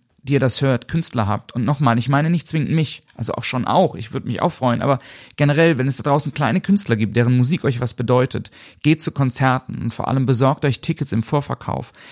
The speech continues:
Das schafft so ein bisschen Planungssicherheit. Ähm, schaut nach den Shows beim Merch vorbei und wenn es Vorbestellaktionen gibt,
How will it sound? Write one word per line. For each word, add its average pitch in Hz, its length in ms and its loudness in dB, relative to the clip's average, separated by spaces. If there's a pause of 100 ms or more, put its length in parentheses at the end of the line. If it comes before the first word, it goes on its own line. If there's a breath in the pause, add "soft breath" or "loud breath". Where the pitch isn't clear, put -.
(120)
Das 117 140 -4
schafft - 400 0
so - 120 -2
ein 131 140 2
bisschen 165 360 2
Planungssicherheit. 131 1040 -2 (580 soft breath)
Ähm, 117 380 4 (220 loud breath)
schaut 135 300 -4
nach 170 80 0
den 160 160 0
Shows 151 380 0
beim 131 260 2
Merch 135 300 0
vorbei 104 480 -2
und 120 180 -2
wenn 135 100 0
es 143 120 -2
Vorbestellaktionen 120 920 -2
gibt, 117 220 -6